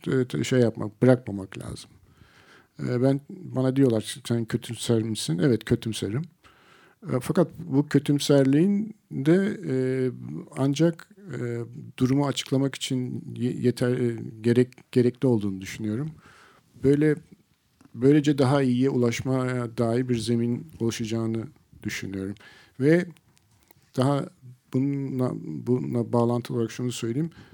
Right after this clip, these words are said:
Üretmek. Yani bizi, e, hayatta tutacak yegane şey herkesin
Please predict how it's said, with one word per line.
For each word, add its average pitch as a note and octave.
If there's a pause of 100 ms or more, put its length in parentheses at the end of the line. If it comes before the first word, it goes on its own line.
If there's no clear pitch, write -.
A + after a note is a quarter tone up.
(120)
Üretmek. C#3+ (1200)
Yani C#3
bizi, D#3+ (180)
e, E3+
hayatta C#3
tutacak B2+
yegane B2+
şey D#3 (100)
herkesin C#3+